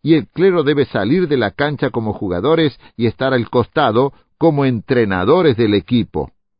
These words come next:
Los clérigos deben ser los directores, los que estimulan, los que infunden espiritualidad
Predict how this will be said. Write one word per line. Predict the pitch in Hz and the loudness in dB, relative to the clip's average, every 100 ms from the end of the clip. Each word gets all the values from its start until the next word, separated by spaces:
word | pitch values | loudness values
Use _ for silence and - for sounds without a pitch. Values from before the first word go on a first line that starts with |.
| _ _ _ _ | _ _ _ _
Los | 170 180 - | 0 0 0
clérigos | 190 214 202 175 139 | 2 2 4 0 0
deben | 165 151 113 | 2 2 0
ser | - 151 | 0 0
los | 139 110 | 0 2
directores, | 139 113 - - 165 208 190 120 - | 2 2 -2 0 2 4 2 0 0
los | 139 139 | -2 0
que | 151 | -2
estimulan, | 131 127 113 170 208 156 127 | -2 -2 -2 0 2 0 0
los | 135 - | -2 -2
que | 143 | -2
infunden | 113 - 214 180 165 | -2 -2 -2 0 -2
espiritualidad | 131 139 131 117 123 110 104 143 | -2 0 -2 0 -2 0 0 0